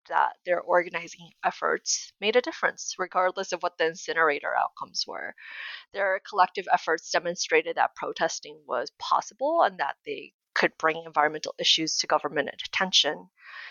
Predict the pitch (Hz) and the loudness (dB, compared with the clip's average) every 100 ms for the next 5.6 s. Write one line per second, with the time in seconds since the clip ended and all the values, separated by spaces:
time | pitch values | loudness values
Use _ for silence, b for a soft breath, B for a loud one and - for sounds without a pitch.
0 | B - 185 165 180 208 220 214 _ 311 | B 2 4 4 0 0 0 0 _ 0
1 | - 196 175 165 175 180 190 190 190 170 | 0 -2 -2 0 0 -2 -2 -2 4 4
2 | 151 165 160 165 - 160 147 143 - 170 | 4 -2 -2 0 0 -2 -4 -4 0 2
3 | 156 160 165 180 185 170 - 160 151 - | 2 0 2 2 2 -2 0 4 4 2
4 | - - - 165 - 190 165 156 151 156 | -2 -4 -4 -10 -6 -4 -4 -8 -4 -2
5 | 156 165 - - 196 | -2 -6 -10 -4 -2